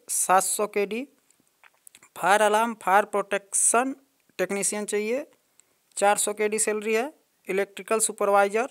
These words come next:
पाँच सौ से सात सौ केडी। सेफ्टी इंजीनियर सुपरवाइजर, बारह सौ, छः सौ केडी फ्रेशर का। इलेक्ट्रिकल टेक्नीशियन पचास चाहिए, चार सौ केडी। इलेक्ट्रीशियन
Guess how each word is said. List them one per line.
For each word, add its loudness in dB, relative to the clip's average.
पाँच 0
सौ 0
से -4
सात 2
सौ -4
केडी। -4
सेफ्टी -4
इंजीनियर -4
सुपरवाइजर, 0
बारह 2
सौ, -4
छः 2
सौ -2
केडी -8
फ्रेशर -2
का। -10
इलेक्ट्रिकल -2
टेक्नीशियन -4
पचास -4
चाहिए, -2
चार 0
सौ -4
केडी। -2
इलेक्ट्रीशियन -6